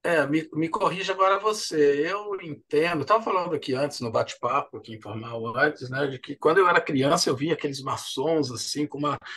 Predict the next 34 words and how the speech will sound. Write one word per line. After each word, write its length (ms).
cultura, 560
com 140
uma 220
ética, 580
eu 60
ficava 200
sabendo 360
das 120
atividades 460
filantrópicas, 1000
né? 140
Os 100
espíritas 680
também. 520
E 40
fala, 160
"Nossa, 460
parece 420
que 60
esses 220
caras 420
pegaram 380
a 40
essência 460
do 80
cristianismo, 720
outros 280
parece 280
que 60
pegaram 640
a 100
essência 580
lá 200
da 240